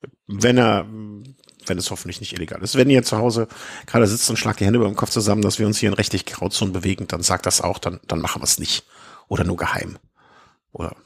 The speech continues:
oder irgendwie sowas. Genau. Äh, so, das war meine <clears throat> Geschichte zu R-T-F-Planung, Fahren und so weiter. Wenn wir beim elektronischen Teil bleiben,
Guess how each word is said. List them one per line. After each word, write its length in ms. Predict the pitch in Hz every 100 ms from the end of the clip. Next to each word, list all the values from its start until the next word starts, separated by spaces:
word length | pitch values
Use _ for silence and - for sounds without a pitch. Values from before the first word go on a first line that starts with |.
| _
oder 160 | - 82
irgendwie 200 | 80 -
sowas. 400 | - - - - - _ _ _ _ - -
Genau. 160 | - - - _ - - - - - - - -
Äh, 520 | 135 160 170 175 170 151
so, 380 | 113 131 202 104 -
das 460 | 113 131 165 - 131
war 200 | 139 135
meine 800 | 131 127 123 123 120 110 110 - -
<clears throat> 580 | 127 - - 143 113 98 98
Geschichte 480 | 98 - 110 113 101
zu 500 | - - 101 95 -
R-T-F-Planung, 1200 | 101 95 - 104 - - - 117 131 139 135 131
Fahren 400 | 127 110 110 107
und 160 | 98 98
so 140 | -
weiter. 420 | 95 120 135 151 - _ - - - - - - -
Wenn 400 | 131 127 113 131
wir 80 |
beim 140 | 113 101
elektronischen 840 | 107 104 - 123 127 - 123 113
Teil 460 | - - 104 101 101
bleiben, 800 | 101 95 98 104 113 156 180